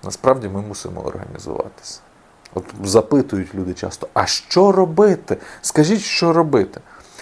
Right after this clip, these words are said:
Чи можемо ми змінити хоча б якусь одну погану обставину до моменту, поки ми не організовані? Будь-яку!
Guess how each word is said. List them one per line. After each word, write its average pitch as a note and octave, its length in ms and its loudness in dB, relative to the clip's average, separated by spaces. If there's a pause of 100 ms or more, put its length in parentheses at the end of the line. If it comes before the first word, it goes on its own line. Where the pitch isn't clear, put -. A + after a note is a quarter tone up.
(120)
Чи E3+ 160 4
можемо C3 480 6
ми C#3 220 4
змінити B2+ 560 0
хоча G#2+ 300 2
б - 80 -2
якусь G#2 380 0
одну G#2 300 0
погану F#2 440 2
обставину D3+ 680 2 (360)
до A2+ 180 4
моменту, C#3 420 2
поки - 280 -2
ми G2+ 120 -8
не F2+ 120 -6
організовані? - 680 -8 (920)
Будь-яку! G2 600 4